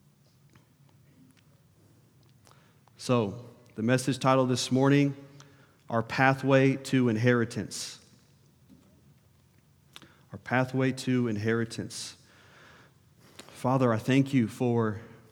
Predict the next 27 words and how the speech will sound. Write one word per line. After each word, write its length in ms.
all 160
that 120
you've 220
been 160
doing 320
here 240
in 60
this 180
body. 460
I 60
thank 240
you 80
for 140
speaking 520
to 260
us, 460
just 180
weaving 460
your 140
voice 720
in 120
this 180
journey 560
together 380
as 100
a 60
family. 540